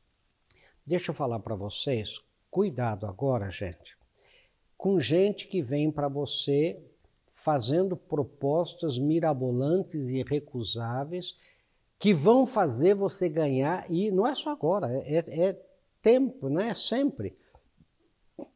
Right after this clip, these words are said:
Pessoas que vêm com propostas que vão transformar você em, em milionário. E assim, sem muito esforço, não, você não precisa fazer quase nada. Eu vejo às vezes na internet, né, gente?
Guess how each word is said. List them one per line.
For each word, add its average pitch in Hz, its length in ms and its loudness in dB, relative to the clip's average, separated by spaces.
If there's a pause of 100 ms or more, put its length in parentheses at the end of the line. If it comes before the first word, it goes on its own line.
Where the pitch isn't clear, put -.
(120)
Pessoas 254 500 6
que 165 160 0
vêm 160 540 0 (320)
com 220 180 2
propostas 208 720 2
que - 140 -4
vão 208 340 -2 (200)
transformar 214 640 0
você 190 340 -2
em, 214 240 -2
em 185 140 2
milionário. 202 920 0 (1200)
E 240 120 8
assim, 254 340 6
sem 262 220 6
muito 254 320 2
esforço, 240 640 0
não, 220 240 -2
você 220 240 0
não 254 80 2
precisa 254 180 -2
fazer 233 300 -2
quase 233 300 0
nada. 196 540 -2 (1000)
Eu 156 180 6
vejo 151 320 2
às 123 100 0
vezes 135 220 0
na 147 80 0
internet, 131 680 -2
né, 131 160 -6
gente? 123 240 -10